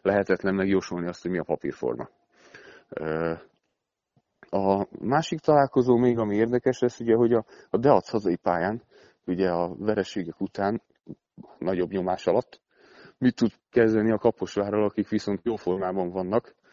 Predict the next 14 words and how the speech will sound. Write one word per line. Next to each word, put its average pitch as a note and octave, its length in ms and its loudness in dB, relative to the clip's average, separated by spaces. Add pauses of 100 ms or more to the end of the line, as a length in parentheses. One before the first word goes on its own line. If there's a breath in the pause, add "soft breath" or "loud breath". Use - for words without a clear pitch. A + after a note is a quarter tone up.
(320 soft breath)
függetlenül F#2+ 400 2
attól, F#2 200 0
hogy F#2 100 4
elmaradt F2 380 -2
most - 200 -10
ugye F2 140 -2
egy D#2+ 100 -2
mérkőzésük, F2 720 -4
ez F2+ 180 -4
is, - 200 -12 (120)
hogy F2+ 220 -8
mennyire F#2 380 -4
zökkentek F#2 540 -4
ki, A#2+ 200 -2